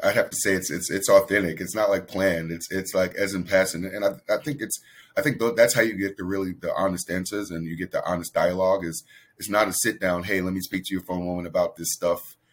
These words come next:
It's, "Hey, how, how you doing today? What's going on? Are you experiencing any difficulties?" You know, what, what, what, what are some of the things that,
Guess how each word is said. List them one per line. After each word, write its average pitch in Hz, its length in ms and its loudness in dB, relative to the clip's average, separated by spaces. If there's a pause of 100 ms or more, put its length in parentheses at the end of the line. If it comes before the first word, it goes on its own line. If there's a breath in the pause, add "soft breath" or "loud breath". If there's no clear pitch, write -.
(180)
It's, 98 300 0
"Hey, 123 220 2
how, 107 200 -2
how 110 140 2
you 117 160 2
doing 110 200 0
today? 80 260 -6 (460)
What's 117 200 -6
going 110 220 -4
on? 101 280 -2 (640)
Are 95 100 4
you 104 100 0
experiencing 107 520 -6
any 101 80 -4
difficulties?" 104 840 -8
You 92 60 -8
know, 90 280 -8
what, 101 260 -6
what, 104 180 -8
what, 104 160 -8
what 113 100 -6
are 123 60 -4
some 123 200 -4
of 104 60 -4
the 98 60 -12
things 110 460 -8
that, 95 240 -4